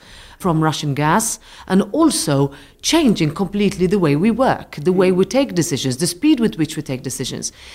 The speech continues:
If you couple that with countering an inevitable populist narrative that's on the rise. I say inevitable because this will be my fifth European Parliament elections, and it happens specifically for European elections.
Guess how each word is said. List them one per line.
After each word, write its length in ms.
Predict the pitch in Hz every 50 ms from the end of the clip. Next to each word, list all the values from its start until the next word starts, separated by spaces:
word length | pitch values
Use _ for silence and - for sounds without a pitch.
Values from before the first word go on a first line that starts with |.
| - - - - - _
If 180 | - 277 233 202
you 120 | 247 269 262
couple 500 | 269 - - 339 320 - - 269 233 196
that 560 | 170 185 185 156 139 127 - - - - - _ _ _ - _ _
with 360 | - 170 190 208 202 202 - -
countering 800 | - 226 262 269 254 240 - 220 208 190 180 180 175 170 - - - - - - _ _ _ - - -
an 180 | 196 202 202 202
inevitable 600 | 269 233 226 240 233 196 202 196 185 165 147 170
populist 520 | 156 - 180 170 - 165 151 151 147 - -
narrative 420 | 170 156 147 139 131 - 147 135
that's 220 | 143 131 - - 143
on 100 | 135 131
the 100 | 131 117
rise. 600 | 117 113 113 113 120 165 220 214 - - - - - - - - -
I 120 | - 170
say 200 | 156 - 208 202
inevitable 560 | 185 180 196 196 190 190 - 180 151 165 160
because 320 | 147 165 160 - 165 143 131
this 180 | 156 143 -
will 100 | - 151
be 100 | 143 147
my 140 | 147 151 151
fifth 360 | 143 - - 170 - - -
European 360 | 160 160 139 131 - 156 143 120
Parliament 420 | - 139 139 139 135 131 120 -
elections, 500 | 135 135 127 - - - 147 139 - - -
and 120 | 175 151 147
it 100 | 139 -
happens 540 | 147 156 151 156 147 147 139 - - -
specifically 580 | - - - 247 - - 214 165 180 - 160 139
for 140 | - 151 139
European 400 | 127 131 139 143 - 143 135 147
elections. 500 | - 117 - - - - 160 175 180